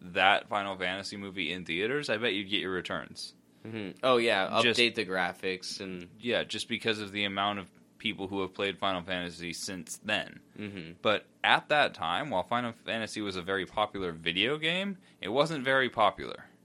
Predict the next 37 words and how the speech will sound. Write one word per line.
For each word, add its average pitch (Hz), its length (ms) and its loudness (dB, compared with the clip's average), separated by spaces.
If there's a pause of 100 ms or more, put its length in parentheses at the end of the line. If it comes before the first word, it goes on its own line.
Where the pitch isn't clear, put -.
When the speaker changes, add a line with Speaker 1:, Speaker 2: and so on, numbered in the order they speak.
(240)
Speaker 2:
Mm-hmm. 107 520 -6
Speaker 1:
Like, 95 180 2
video 123 320 4
games 85 420 -2
were 92 180 -6
not 85 260 0
very 80 180 -2
popular. - 520 -8 (540)
I - 180 0
come, 170 460 -2
we 139 340 -4
come 196 260 0
from 185 180 2
a 151 60 -4
time 147 440 0
where 107 220 0
if 98 160 -2
you 147 80 -8
were 160 140 -4
really 117 420 -2
into 131 180 -4
video 107 340 -2
games, 175 360 -6
you 110 100 -6
were 175 140 -4
still 175 320 -2
a 127 40 -6
big 110 320 -4
fucking 92 320 2
nerd. 85 320 -6 (360)
Speaker 2:
Mm-hmm. 113 300 -8 (240)
Speaker 1:
Like, 87 340 -4 (1000)
the, 113 100 -6
you 101 260 -2
were 123 240 4
a 107 80 8
loser. 113 540 -2